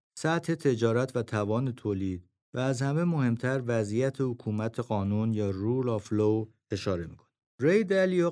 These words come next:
قصد نداره که مجدداً یک چرخهٔ بیهوده از ظهور و سقوط تمدن‌ها و امپراتوری‌ها رو بازگو کنه. فردی که اساساً جز آمار و دیتا ابزاری در طول کار حرفه‌ای خودش نداشته،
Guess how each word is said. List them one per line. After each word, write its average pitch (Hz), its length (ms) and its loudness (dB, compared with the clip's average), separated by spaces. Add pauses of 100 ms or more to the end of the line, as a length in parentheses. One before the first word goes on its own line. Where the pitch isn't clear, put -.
قصد 156 320 -2
نداره 127 360 0
که 90 340 -4 (320)
مجدداً 123 720 2
یک 160 300 0
چرخهٔ 131 580 -2
بیهوده 113 560 -2
از 123 200 0
ظهور 107 420 -2
و 147 60 -4
سقوط 120 500 -6
تمدن‌ها 104 1000 -4 (260)
و 120 40 -2
امپراتوری‌ها 110 840 0
رو 110 120 0
بازگو 107 400 -2
کنه. 85 340 -10 (340)
فردی 180 320 2
که 196 160 0
اساساً 143 560 -2
جز 160 380 0
آمار 131 640 2
و 123 120 0
دیتا 107 600 -2 (220)
ابزاری 117 500 0
در 127 220 2
طول 143 260 -2
کار 135 300 2
حرفه‌ای 117 520 0
خودش 98 420 -8
نداشته، 107 840 -6